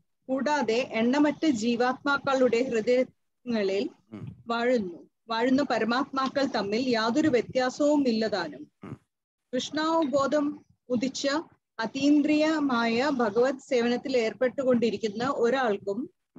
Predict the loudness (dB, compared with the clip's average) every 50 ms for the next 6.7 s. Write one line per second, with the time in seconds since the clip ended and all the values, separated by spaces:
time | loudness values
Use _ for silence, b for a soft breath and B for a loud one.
0 | -20 -20 -20 _ _ -4 -2 0 0 2 2 0 0 -2 -2 -2 0 0 2 2
1 | 2 0 0 -2 -8 -16 _ _ _ _ _ -6 -4 -2 -2 -2 0 0 2 2
2 | 4 4 4 2 2 2 0 0 0 0 -2 -2 -2 0 0 0 0 2 0 -2
3 | -2 -4 -4 -4 -4 -2 -2 -2 -4 -4 -4 -6 -6 -8 -8 -4 -4 -2 -2 0
4 | 0 -2 -2 -4 -6 -6 -4 -2 -2 0 0 0 0 0 0 -2 0 0 0 0
5 | 0 0 -4 -8 _ _ _ _ _ _ _ -12 -4 0 4 4 6 6 4 2
6 | 0 -2 -4 -4 -8 -16 _ _ _ -14 -12 -10 -10 -12